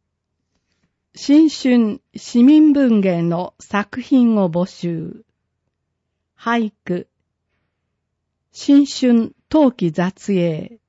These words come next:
選者、過去宗谷氏。対象、小学四年生から六年生。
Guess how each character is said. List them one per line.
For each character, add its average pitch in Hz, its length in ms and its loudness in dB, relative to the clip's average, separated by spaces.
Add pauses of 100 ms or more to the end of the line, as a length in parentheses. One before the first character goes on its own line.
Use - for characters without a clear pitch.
(920)
選 247 440 0
者、 - 280 -12 (580)
過 285 180 -4
去 - 380 -6
宗 269 360 -2
谷 170 180 -8
氏。 - 380 -18 (560)
対 262 220 -2
象、 208 560 -6 (680)
小 294 320 -6
学 240 520 -2
四 214 200 0
年 277 240 2
生 190 240 -2
か 175 140 -8
ら 170 120 -6
六 175 280 -4
年 196 260 0
生。 185 460 -10